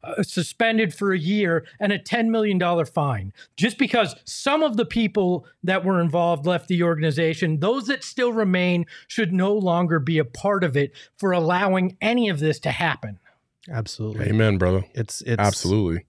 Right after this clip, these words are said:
Speaker 2: it's a pattern. It's a recurring pattern that we see throughout this forty-three page report, and it goes a lot further than just Sarver. There needs to be a lot of change, and it can't just be, like Lindsay was talking about, change that comes on the heels of this E S P N report coming out.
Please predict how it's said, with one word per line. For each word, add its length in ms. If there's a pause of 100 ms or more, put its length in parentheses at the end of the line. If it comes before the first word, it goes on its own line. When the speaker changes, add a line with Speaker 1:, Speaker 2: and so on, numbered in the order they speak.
Speaker 2:
it's 200
a 60
pattern. 500
It's 160
a 40
recurring 420
pattern 360
that 140
we 80
see 240
throughout 300
this 140
forty-three 640
page 320
report, 480 (320)
and 120
it 80
goes 300 (120)
a 80
lot 480 (160)
further 320
than 180
just 340
Sarver. 420
There 160
needs 300
to 100
be 260
a 40
lot 280
of 100
change, 480 (300)
and 140
it 100
can't 280
just 240
be, 140
like 220
Lindsay 260
was 140
talking 340
about, 280
change 500 (280)
that 200
comes 340
on 160
the 80
heels 420
of 120
this 200
E 140
S 140
P 180
N 140
report 360
coming 300
out. 220